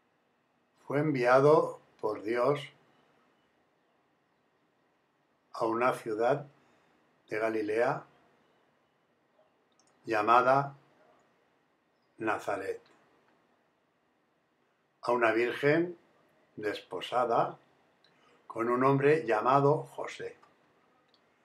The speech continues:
de la estirpe de David. La virgen se llamaba María. El ángel, entrando en su presencia, dijo: "Alégrate,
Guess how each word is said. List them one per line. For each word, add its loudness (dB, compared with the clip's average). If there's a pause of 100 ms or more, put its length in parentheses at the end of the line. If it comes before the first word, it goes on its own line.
(580)
de -2
la 0
estirpe -2 (720)
de -4
David. -2 (1200)
La -2
virgen 0 (100)
se -8
llamaba 2 (440)
María. -6 (1900)
El 2
ángel, 0 (1120)
entrando 0
en -2
su -6
presencia, -2
dijo: -12
"Alégrate, 0